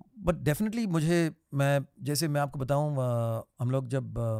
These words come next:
मैं जब छोटा था तो हम लोग सब टेनेंट्स थे। <laughs> मतलब जो घर, भाड़े का जो घर था ना, वो किसी और का था और वो हम लोग को, हम बढ़ोतरी के बढ़ोतरी थे।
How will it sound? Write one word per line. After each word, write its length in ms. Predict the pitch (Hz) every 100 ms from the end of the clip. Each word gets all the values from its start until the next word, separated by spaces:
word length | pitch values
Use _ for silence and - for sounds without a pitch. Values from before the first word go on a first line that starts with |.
| 107
मैं 280 | 120 123 120
जब 160 | 120 - _ -
छोटा 220 | 127 135
था 80 | 139
तो 100 | 131
हम 100 | 139
लोग 120 | 147
सब 200 | - 143
टेनेंट्स 360 | 151 135 127 -
थे। 80 | 90 _ _ _ -
<laughs> 120 | -
मतलब 320 | 170 156 139
जो 360 | 147 151 156 147 -
घर, 180 | 135 -
भाड़े 260 | 113 107 131
का 100 | 151
जो 100 | 151
घर 160 | 123 135
था 140 | 151
ना, 80 | 175
वो 80 | 160
किसी 200 | 147 147
और 140 | 143
का 120 | 165
था 200 | 127 170 - _ _ _ _ _ _ -
और 140 | 151
वो 140 | 165
हम 160 | 180 156
लोग 140 | 180
को, 300 | - 226 262 _ _ _ _ _ _ - 135
हम 320 | 165 180 127
बढ़ोतरी 380 | 120 170 175 214
के 60 |
बढ़ोतरी 380 | 196 147 143 160
थे। 80 | 95